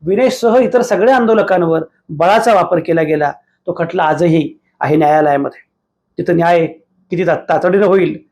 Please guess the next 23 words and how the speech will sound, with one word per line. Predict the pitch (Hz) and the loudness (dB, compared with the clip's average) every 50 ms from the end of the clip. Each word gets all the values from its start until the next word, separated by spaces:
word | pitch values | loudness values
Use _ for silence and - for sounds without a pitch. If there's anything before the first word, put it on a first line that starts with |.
| _ _ _ | _ _ _
ते | 196 | -2
माहिती | 170 156 151 165 220 | -2 -2 -2 -2 -2
नाहीये, | 226 226 196 170 151 - - - _ _ - - - _ | -2 0 0 0 -2 -4 -6 -10 _ _ -20 -20 -12 _
पण | - 262 | 0 2
या | 269 220 | 2 2
आंदोलनानंतर | 196 202 214 226 240 254 240 220 214 226 220 349 349 | 2 2 2 0 0 0 0 0 0 0 0 0 0
सुद्धा | - 226 202 156 135 135 - - - - - _ _ _ | 0 0 -2 -2 -2 -4 -4 -4 -6 -10 -20 _ _ _
विनेशनं | 170 180 180 202 175 - - 202 - | -4 -2 0 0 -2 -2 -6 -6 -2
खेळाकडे | - 170 175 175 180 185 196 | -2 -2 -2 0 0 -2 -2
दुर्लक्ष | 165 165 160 165 185 175 - - | -2 -2 -2 -2 -2 -2 -4 -8
केलं | - - 147 - 131 | -4 -4 -4 -4 -4
नाही. | - - - _ _ _ _ _ - - - _ _ _ _ _ _ _ _ _ _ _ | -6 -8 -18 _ _ _ _ _ -20 -20 -20 _ _ _ _ _ _ _ _ _ _ _
अथक | - 156 196 - 240 - - | -4 -2 0 0 0 0 0
प्रयत्न | 202 214 247 262 254 247 247 | 0 2 2 2 2 0 0
करून | 208 233 240 240 226 233 | 0 2 2 2 0 0
परीस-, | - 226 240 269 - - - - _ | 0 0 2 2 0 -2 -8 -6 _
पॅरिस | 220 196 220 247 202 226 | 0 2 2 2 2 2
ऑलिम्पिकसाठी | 214 214 214 202 214 180 - 190 180 175 175 | 0 0 0 0 -2 -2 -2 -2 -2 0 -2
ती | 180 - - _ _ _ - - | -4 -6 -10 _ _ _ -6 -2
पात्र | - 196 180 - 247 240 | 0 0 -2 0 0 2
झाली, | 208 196 180 165 165 - - _ _ _ _ _ | 2 2 2 0 -2 -6 -10 _ _ _ _ _
जिद्दीनं | - 220 185 175 277 277 294 | -6 -6 -2 0 2 2 2
खेळली. | - - 240 233 202 180 180 | 2 4 2 2 4 2 -2